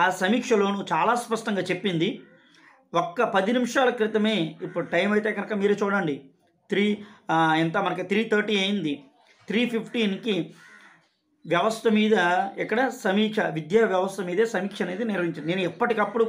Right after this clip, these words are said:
కూడా ఎలా ఉంటుందంటే అక్కడ మాట్లాడుకుంటున్నారు, మీటింగ్ కంప్లీట్ అయిపోయిన తర్వాత చక్కగా అన్ని విషయాలు కూడా నేను సేకరించుకుంటూ ఉంటాను. So అది రాగానే నేను మీకు చక్కగా తెలియజేస్తూ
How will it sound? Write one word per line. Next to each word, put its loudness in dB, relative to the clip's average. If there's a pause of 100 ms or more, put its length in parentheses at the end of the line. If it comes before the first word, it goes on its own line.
కూడా 2 (400)
ఎలా 4
ఉంటుందంటే -2 (280)
అక్కడ 0 (140)
మాట్లాడుకుంటున్నారు, 2 (100)
మీటింగ్ -6
కంప్లీట్ 0
అయిపోయిన 2
తర్వాత 0 (500)
చక్కగా 0 (140)
అన్ని 2
విషయాలు 0
కూడా -2
నేను -2
సేకరించుకుంటూ -2 (120)
ఉంటాను. 0 (380)
So 0 (100)
అది 4
రాగానే 2 (100)
నేను 2
మీకు -2 (280)
చక్కగా -4
తెలియజేస్తూ 2